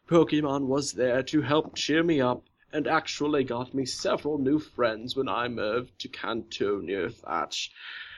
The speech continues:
Pokemon also helps with my temperament a lot, as I am usually quick-tempered, but when I play Pokemon, I feel a lot more calm and relaxed.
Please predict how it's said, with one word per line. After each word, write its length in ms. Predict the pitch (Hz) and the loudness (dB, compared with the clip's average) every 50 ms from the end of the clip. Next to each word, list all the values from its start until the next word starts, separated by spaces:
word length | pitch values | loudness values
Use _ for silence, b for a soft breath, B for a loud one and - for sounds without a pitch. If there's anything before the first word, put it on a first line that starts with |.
| B - | B 4
Pokemon 540 | 208 240 240 240 208 208 202 190 190 180 165 | 6 8 8 8 6 4 4 4 4 4 4
also 360 | 160 170 170 165 - 165 156 | 2 2 0 0 -2 -2 0
helps 340 | 135 147 151 156 156 - - | 2 2 0 0 -2 -4 -8
with 100 | 165 151 - _ _ _ _ _ _ - | -8 -8 -8 _ _ _ _ _ _ -8
my 200 | - 147 143 147 | -4 -4 -2 -2
temperament 580 | 139 - - 135 135 131 131 120 120 113 113 113 | -4 -2 -2 -2 -2 0 -2 -2 -2 -4 -4 -6
a 60 | 113 | -6
lot, 340 | 110 110 104 - 71 - - | -6 -6 -6 -6 -6 -4 -2
as 160 | 131 123 117 | -2 0 2
I 180 | 120 87 101 117 | 2 2 2 2
am 140 | 113 110 110 | 0 0 2
usually 680 | 127 143 131 - 120 117 110 104 85 78 82 71 - b b b _ | 4 4 4 4 4 4 4 2 2 0 -2 -4 -6 b b b _
quick-tempered, 840 | - - 156 139 - - - 147 135 123 110 - 120 117 101 - B B B B B B | 2 4 4 4 4 0 -2 0 0 0 0 0 0 0 0 -2 B B B B B B
but 180 | 170 175 175 175 | 4 4 6 8
when 160 | 185 208 190 | 8 8 8
I 260 | 165 165 185 185 185 180 | 6 4 2 2 2 2
play 260 | - 151 160 170 165 | 2 4 4 4 4
Pokemon, 720 | 165 - 139 139 139 139 139 131 127 127 127 120 123 127 127 123 131 | 2 0 2 2 2 2 2 0 0 0 -2 -2 -2 -4 -2 -2 -2
I 20 | 131 | -4
feel 480 | 123 - - 127 131 139 131 127 127 | -2 0 4 6 8 8 8 6 4
a 0 | |
lot 420 | 135 127 113 117 110 104 110 - 110 | 4 4 2 2 2 0 0 -2 -4
more 280 | 110 110 110 113 117 117 | -2 0 0 0 -2 -4
calm 480 | - - - 92 95 95 101 101 87 | -8 -4 0 2 2 4 2 2 0
and 180 | 80 90 101 - | -2 -4 -6 -4
relaxed. 760 | - 82 87 78 69 67 71 69 - - - - - - - | -4 -4 -2 -2 -2 -2 -2 -4 -4 -6 -8 -8 -8 -8 -12